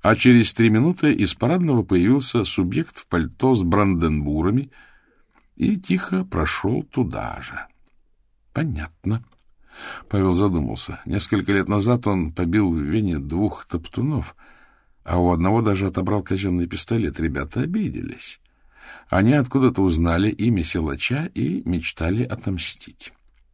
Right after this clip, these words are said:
Повторять тот опыт и множить врагов было бы ошибкой.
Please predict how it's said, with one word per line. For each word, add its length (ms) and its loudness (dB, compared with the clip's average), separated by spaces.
Повторять 500 2
тот 200 -2
опыт 380 -2
и 100 2
множить 640 2
врагов 420 -2
было 220 0
бы 160 -4
ошибкой. 520 -12